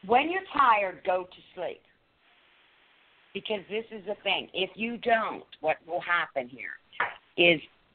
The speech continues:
y-, you could run into some, um, you could run into, s-, like, "I got the flu," or "I get this," or "I get that." And the reason for that is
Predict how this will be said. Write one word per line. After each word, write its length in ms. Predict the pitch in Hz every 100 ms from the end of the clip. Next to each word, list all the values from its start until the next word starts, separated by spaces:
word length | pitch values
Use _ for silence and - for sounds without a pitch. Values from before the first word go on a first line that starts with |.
| 185
y-, 320 | 175 165 160 _ - -
you 180 | 190 190
could 220 | - 160
run 240 | 196 233 254
into 340 | 233 226 - 196 _
some, 320 | 180 165 156
um, 400 | - 143 120 113 _ _ _ _ _ _ _ _ _ _ _ _ _ _
you 140 | 180 185
could 120 | 208
run 160 | 220 220
into, 260 | 208 -
s-, 180 | 180 _
like, 240 | 185 165 -
"I 120 | 165
got 220 | 160 160 -
the 80 | -
flu," 160 | 202 202
or 380 | 202 202 202 156
"I 140 | 143
get 260 | 143 147 -
this," 180 | 180 180 -
or 60 |
"I 100 | 160
get 240 | 156 160 156
that." 280 | 180 156 -
And 160 | 147 151
the 60 |
reason 380 | 147 180 202 208 -
for 200 | 202 196
that 180 | 170 95
is 120 | 147